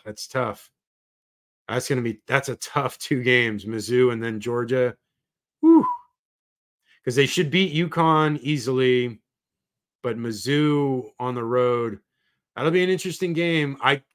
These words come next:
I want Mizzou to lose that game because, um, the next week Florida plays them, so I want, like, Mizzou to have lost to Georgia and Mizzou, or to Tennessee. So then it sets up, uh,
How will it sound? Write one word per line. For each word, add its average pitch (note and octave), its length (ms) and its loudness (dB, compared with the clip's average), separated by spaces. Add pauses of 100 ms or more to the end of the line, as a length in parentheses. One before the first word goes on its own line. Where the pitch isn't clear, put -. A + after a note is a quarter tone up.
I C#3+ 120 2
want F3+ 320 0
Mizzou F3+ 360 0
to E3+ 80 2
lose D3+ 300 0
that E3 220 0
game E3 260 -4
because, C3+ 640 -4 (640)
um, A2+ 580 -8 (480)
the B2 80 -6
next B2+ 320 -4
week C3+ 260 -6
Florida C3 380 -2
plays C#3 320 -4
them, C#3+ 160 -4
so B2 160 -8
I A2+ 40 -4
want, A#2 280 -6
like, G#2+ 300 -4 (420)
Mizzou A2+ 300 -2
to B2 80 2
have A2 160 -2
lost A#2 300 -2
to A#2 80 -6
Georgia A2+ 380 -4
and A2+ 220 -6
Mizzou, A#2+ 580 -2
or A2 180 -2
to A2+ 180 -8
Tennessee. A#2+ 720 -10 (260)
So - 140 -14
then A#2+ 180 2
it A2 180 -8
sets - 300 -4
up, A#2+ 300 0 (220)
uh, G#2+ 400 -6